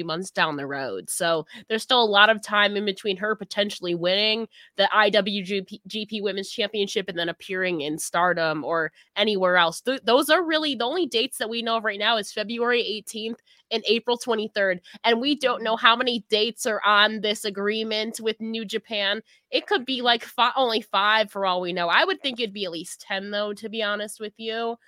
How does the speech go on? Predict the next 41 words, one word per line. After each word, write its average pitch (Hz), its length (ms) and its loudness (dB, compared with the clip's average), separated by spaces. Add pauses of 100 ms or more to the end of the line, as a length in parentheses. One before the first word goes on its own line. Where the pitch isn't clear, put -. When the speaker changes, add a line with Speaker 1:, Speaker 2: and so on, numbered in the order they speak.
(320)
Speaker 2:
Yeah. 185 320 0
Speaker 1:
Um, 180 200 -4 (260)
so 233 380 6
she 240 340 -4
is 254 160 -4
planning 233 340 -2
on 208 160 -2
this 196 180 -6
World 202 240 0
Domination 196 600 -2
Tour, 202 260 -6
but 185 140 -4
obviously 196 380 0
that 180 220 -2
first 196 280 -4
stop 185 440 4 (360)
was 214 180 -2
in 196 200 0
Japan, 202 580 -2
then 196 100 2
it's 190 200 -4
San 202 260 -2
Jose. 196 600 -2 (440)
I 196 80 4
feel 247 180 0
like 247 160 4
there's 208 180 0
gotta 214 200 4
be 196 100 0
something 233 440 -2
in 226 60 -2
between 214 360 -8
San 214 280 -4
Jose 214 580 0
and 208 180 -6
Japan 240 400 -2
again, 180 380 -4
though. 165 360 -2 (320)
So, 202 280 4
I 190 80 4
mean, 196 280 0